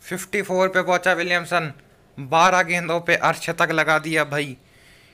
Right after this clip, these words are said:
क्या ही पेला गया है भाई। चार सौ पचास के स्ट्राइक रेट थे, छः चौके और पाँच छक्के। ना, ना, चिचा, ये ना रुकेगा अब,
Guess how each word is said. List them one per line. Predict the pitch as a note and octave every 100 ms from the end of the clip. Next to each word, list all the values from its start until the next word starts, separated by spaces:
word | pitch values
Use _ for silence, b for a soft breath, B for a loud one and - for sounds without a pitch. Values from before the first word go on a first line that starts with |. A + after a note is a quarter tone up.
| b _ -
क्या | D3+ D3+
ही | F3
पेला | - D3 C#3+
गया | C#3 B2+
है | A#2+
भाई। | B2+ C#3+
चार | C#3+ C#3 C#3+
सौ | D#3+
पचास | D3+ C#3 D#3 D3 -
के | D3+
स्ट्राइक | D#3 C3
रेट | C3 B2
थे, | B2
छः | - D#3 E3
चौके | F#3 D#3+ D#3 F3+
और | F3+ F3+
पाँच | D3+ D3 D3
छक्के। | B2+ - C3+
ना, | B2+ C#3+ E3+
ना, | D#3+
चिचा, | - D3+ F3+
ये | D3 D3+
ना | C#3
रुकेगा | A#2+ C3+ D3+ E3 A#2
अब, | -